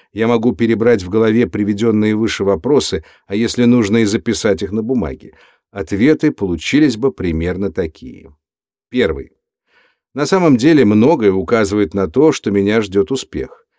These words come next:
Я отлично подготовился, мне есть что сказать, и именно поэтому мне предложили выступить.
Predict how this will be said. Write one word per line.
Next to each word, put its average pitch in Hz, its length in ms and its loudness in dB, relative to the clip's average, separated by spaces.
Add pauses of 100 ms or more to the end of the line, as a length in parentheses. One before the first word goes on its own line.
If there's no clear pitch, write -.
(180)
Я 127 240 0
отлично 92 440 -4
подготовился, 80 920 -8 (160)
мне 120 220 2
есть 139 420 0
что - 260 -4
сказать, 82 640 -4 (180)
и 120 180 -2
именно 120 280 2
поэтому 98 560 0
мне 101 200 2
предложили 107 560 0
выступить. - 640 -4